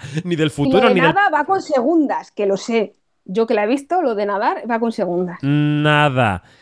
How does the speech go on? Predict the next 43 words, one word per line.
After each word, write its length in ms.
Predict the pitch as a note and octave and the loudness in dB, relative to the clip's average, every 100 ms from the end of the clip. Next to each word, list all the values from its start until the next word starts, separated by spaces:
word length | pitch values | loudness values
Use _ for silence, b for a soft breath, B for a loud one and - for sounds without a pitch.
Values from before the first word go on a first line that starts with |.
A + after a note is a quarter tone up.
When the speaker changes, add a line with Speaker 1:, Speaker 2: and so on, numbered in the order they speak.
| b b _ _ | b b _ _
Speaker 1:
La 180 | B2+ G2+ | -2 -2
nada, 440 | A2+ G#3+ B3 D#3+ | 0 0 2 2
pero 120 | C3+ | 2
ni 80 | C#3 | 0
del 120 | C3+ | 0
futuro, 320 | C3 C3 D3 D#3 | 0 -2 -2 0
ni 80 | |
del 140 | C#3 B2+ | 0 0
pasado, 360 | B2 - F#3+ | -2 -2 0
ni 100 | F#3 | 2
revelación, 600 | C#3+ C3+ B2+ A#2+ E3+ E3 | 2 2 0 0 0 0
ni, 140 | C#3+ C3+ | 0 -2
ni 60 | C#3 | -2
siquiera 280 | D3 F3+ A#3 | 0 2 2
es 60 | |
un 140 | A3 G3+ | 2 2
gag. 220 | E3 F3+ - _ _ _ _ _ _ _ _ _ | 0 0 -4 _ _ _ _ _ _ _ _ _
Porque 200 | A#2+ A#2 | -4 -2
lo 80 | A2+ | 0
que 140 | A#2+ | 0
es 160 | E3+ A#3+ | 0 -2
Speaker 2:
No, 120 | A3+ | 0
no, 160 | A3 A3+ | 0 0
no, 200 | F#3 D3+ | -2 0
no 80 | |
Speaker 1:
Nah. 120 | C3 B2 | 2 2
Speaker 2:
es 100 | F#3 | 0
nada. 220 | D#3 D4+ - B B B B B | -6 -8 -12 B B B B B
Speaker 1:
Entonces, 640 | B2+ A#2+ D3+ D3+ E3+ D#3+ C3+ | -6 -2 -2 0 0 0 0
eh, 420 | C#3+ C#3 C3 B2 | 2 4 4 2
mi 220 | B2+ C#3+ C#3 | 2 2 2
vida, 540 | D#3 F3+ F3+ F3 _ | 2 2 -2 -4 _
pe-, 120 | - A#2+ | -12 -4
perdí 340 | C#3 C#3 E3 | -2 0 0
veinte 240 | D#3+ F3 | 2 0
minutos 280 | E3+ D#3+ D#3+ | 0 2 2
de 60 | D3 | 2
mi 100 | C3 | 2
vida 160 | B2+ | 2
en 100 | B2 | 0
créditos 440 | B2 F3+ G#3 G#3 C#4+ | 0 2 2 0 -2
por 240 | - A#2 | -2 -2
nada. 420 | G#2+ F#2 F2+ F2 | 0 -2 -2 -6